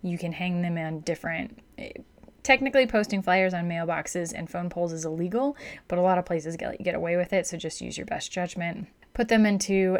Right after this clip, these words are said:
any place that animals might commonly be seen, because you just never know who's gonna encounter something. Contact any local breed rescues that you have in your area.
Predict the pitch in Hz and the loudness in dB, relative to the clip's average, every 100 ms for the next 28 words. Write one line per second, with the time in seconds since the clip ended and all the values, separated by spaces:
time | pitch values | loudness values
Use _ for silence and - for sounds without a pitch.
0 | - - 247 262 240 214 196 - 165 170 | 0 2 2 2 2 2 0 0 0 0
1 | - 180 180 175 165 165 - - 170 175 | -2 -2 0 -2 -2 -6 -6 -8 -6 -4
2 | 170 165 170 156 - - - - - - | -4 -4 -6 -4 -4 -6 -10 -14 -16 -20
3 | - - 165 175 175 180 175 175 180 190 | -10 -6 0 2 2 2 0 0 2 4
4 | 185 196 185 175 175 160 160 160 156 156 | 4 4 4 2 2 -2 -6 -6 -6 -6
5 | 160 156 - - 180 180 214 226 277 339 | -6 -8 -8 -6 -8 -4 -2 -2 -2 -4
6 | - _ - - - - - - - - | -10 _ -20 -20 -18 -20 -20 -20 -20 -20
7 | _ _ _ _ _ - - 247 247 277 | _ _ _ _ _ -6 4 4 6 4
8 | 262 247 233 220 208 180 180 180 101 - | 4 4 4 4 4 2 2 4 2 0
9 | - 175 165 170 - 170 170 165 160 156 | -2 -2 0 0 0 -2 0 0 0 -4
10 | - - 175 170 175 165 - 156 160 - | -8 -2 0 2 0 -2 -6 -6 -2 -2
11 | - - | -2 -4